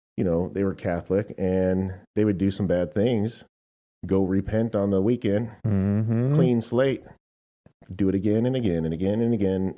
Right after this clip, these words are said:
Speaker 1: And to what consequence? You know, I mean, I know there are consequences out there, but it's so few and far between. So many victims don't even come forward.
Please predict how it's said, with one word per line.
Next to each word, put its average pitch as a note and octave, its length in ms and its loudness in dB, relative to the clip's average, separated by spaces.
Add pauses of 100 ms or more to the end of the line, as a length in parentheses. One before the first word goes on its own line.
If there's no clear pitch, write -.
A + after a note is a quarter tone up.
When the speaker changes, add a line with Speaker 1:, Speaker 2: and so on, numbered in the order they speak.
Speaker 1:
And F#2+ 480 -2 (120)
to G#2 180 -2
what G#2+ 240 -2
consequence? - 800 -8 (920)
You F2 80 -2
know, F2+ 460 -2
I G2 40 -2
mean, F#2+ 380 0 (1000)
I A2+ 60 0
know C3+ 140 4
there B2 200 0
are A2 180 2
consequences G2+ 720 -4
out D#2 180 -4
there, F2 180 -2
but F2 200 -4
it's F2+ 160 -6
so - 300 -4
few G#2 220 -2
and F#2+ 100 -2
far F2+ 120 -4
between. B2 720 -2
So - 240 -4
many F#2+ 140 2
victims F#2 640 -4
don't F#2 180 0
even E2+ 260 -2
come E2 280 -4
forward. B2 560 -2